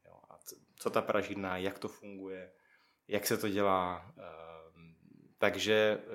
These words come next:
nápad na vlastní pražírnu tady byl dlouho, a protože mi chybělo vybírat si svoje vlastní kávy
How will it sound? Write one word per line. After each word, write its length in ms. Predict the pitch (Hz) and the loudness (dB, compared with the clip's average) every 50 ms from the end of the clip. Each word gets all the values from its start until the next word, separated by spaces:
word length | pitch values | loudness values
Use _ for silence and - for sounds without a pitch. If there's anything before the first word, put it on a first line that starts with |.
| 98 | -6
nápad 600 | 95 101 107 107 104 - 135 131 - - - - - - | 2 8 10 10 10 10 8 6 6 4 -10 -14 -6 2
na 160 | 104 104 107 | 6 8 8
vlastní 320 | 104 110 117 - - 127 | 10 10 8 8 6 4
pražírnu 380 | 123 - 123 107 110 113 120 120 | 6 6 6 6 6 6 2 4
tady 160 | - 117 113 | 4 4 4
byl 120 | 107 98 92 | 6 4 4
dlouho, 760 | - 98 98 92 90 95 104 101 113 156 208 240 - - - - _ - - - _ _ _ _ _ _ _ _ _ _ _ _ _ _ _ _ - - | 4 4 4 4 6 6 6 6 6 6 4 4 0 -8 -16 -20 _ -20 -20 -20 _ _ _ _ _ _ _ _ _ _ _ _ _ _ _ _ -8 -4
a 80 | 98 | -4
protože 180 | 98 98 95 98 | -2 -2 -2 -4
mi 80 | 104 | -4
chybělo 300 | 101 - 104 101 107 107 | -4 -4 0 2 4 4
vybírat 340 | 95 101 101 110 110 107 104 | 4 4 6 6 6 6 4
si 60 | - | 2
svoje 160 | 98 104 107 98 | 0 2 2 4
vlastní 260 | 98 87 - 104 98 | 4 4 2 2 0
kávy 400 | - 87 82 87 107 170 226 | 0 2 2 2 2 0 0